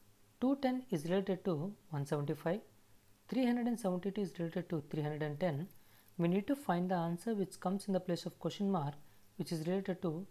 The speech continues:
two hundred and ninety-five. Okay, first let us take the first two numbers, hundred and seventy-five and two ten. Hundred and seventy-five and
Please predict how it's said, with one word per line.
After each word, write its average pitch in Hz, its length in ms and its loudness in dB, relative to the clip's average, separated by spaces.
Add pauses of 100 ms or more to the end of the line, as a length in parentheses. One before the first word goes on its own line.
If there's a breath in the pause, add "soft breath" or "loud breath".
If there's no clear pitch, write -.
(120)
two 233 120 2
hundred 170 200 2
and 220 100 0
ninety-five. 143 440 -2 (380 soft breath)
Okay, 277 280 -2 (400 loud breath)
first 269 260 2
let 208 160 2
us 202 120 -4
take 180 220 0
the 165 80 0 (120)
first 180 220 4
two 170 100 2
numbers, 151 340 -2
hundred 160 220 0
and 151 120 -4
seventy-five 156 460 -4
and 151 100 -2
two 143 120 0
ten. 196 220 -2 (760 soft breath)
Hundred 170 220 0
and 165 220 2 (440)
seventy-five 175 840 0 (500)
and 156 240 0